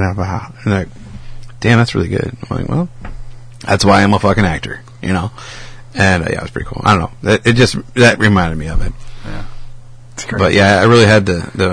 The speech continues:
Speaker 1: the waiter going that I was from Ireland. But I can't believe he thought, when I said forty-five years ago, he really thought I meant came back forty-five years ago. And I'm like, "Dude,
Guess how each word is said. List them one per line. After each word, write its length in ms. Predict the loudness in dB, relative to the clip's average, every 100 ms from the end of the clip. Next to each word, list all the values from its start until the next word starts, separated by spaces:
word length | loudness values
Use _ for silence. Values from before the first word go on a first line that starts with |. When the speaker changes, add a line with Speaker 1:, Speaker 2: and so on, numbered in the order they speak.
| -4
Speaker 1:
the 80 | -4
waiter 220 | 2 2
going 220 | 2 0 -2
that 80 | -4
I 60 |
was 100 | -4
from 120 | -2 -2
Ireland. 320 | -2 -4 -4
But 100 | 2 4
I 60 |
can't 160 | 6 6
believe 160 | 6 6
he 60 |
thought, 380 | 6 4 4 2
when 120 | 4
I 60 | 4
said 180 | 4 4
forty-five 340 | 4 6 6
years 220 | 6 4 6
ago, 160 | 4
he 180 | 4 2
really 200 | 4 4
thought 180 | 4 2
I 40 |
meant 200 | 2 0
came 140 | 0 0
back 140 | 0
forty-five 280 | 2 2 2
years 160 | 0 -2
ago. 180 | -6 -10 -14 -8
And 280 | -2 -2 -4 0
I'm 80 | 2
like, 100 | 6
"Dude, 200 | 6 4